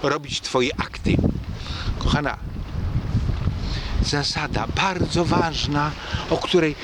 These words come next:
mało która kobieta wie. Jak polujesz, jak polujesz na tygrysa, to nie interesują cię zające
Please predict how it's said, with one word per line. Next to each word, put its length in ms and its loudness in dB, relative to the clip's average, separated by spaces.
mało 560 2
która 420 4
kobieta 540 0
wie. 260 -2
Jak 400 0
polujesz, 1200 2
jak 320 2
polujesz 720 4
na 300 0
tygrysa, 800 0
to 120 2
nie 160 2
interesują 800 4
cię 160 2
zające 680 0